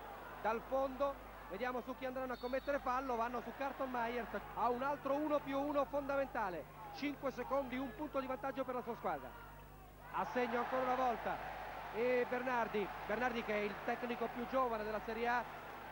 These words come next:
di fronte a un giovane come Carlton Myers che dimostra di essere ormai in campo come un veterano.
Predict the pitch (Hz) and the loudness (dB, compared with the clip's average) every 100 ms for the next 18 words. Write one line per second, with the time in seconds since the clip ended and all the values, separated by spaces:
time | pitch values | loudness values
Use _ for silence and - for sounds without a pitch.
0 | - - - - - - 208 262 269 269 | -10 -8 -8 -10 -8 -6 0 2 2 2
1 | 247 247 240 247 220 285 277 254 247 254 | 2 4 4 2 2 2 4 2 0 -2
2 | 247 269 269 262 254 262 247 - 240 240 | -2 -2 -2 -4 -2 0 -2 -2 -6 -2
3 | 254 247 240 240 247 240 233 226 226 247 | -2 0 -2 0 -2 -2 0 0 2 0
4 | 233 202 - - - - - - 196 254 | 0 -2 -6 -12 -12 -12 -12 -6 -2 -2
5 | - 277 285 277 285 277 277 262 269 262 | 0 0 2 2 2 2 2 2 2 2
6 | 226 196 | 2 2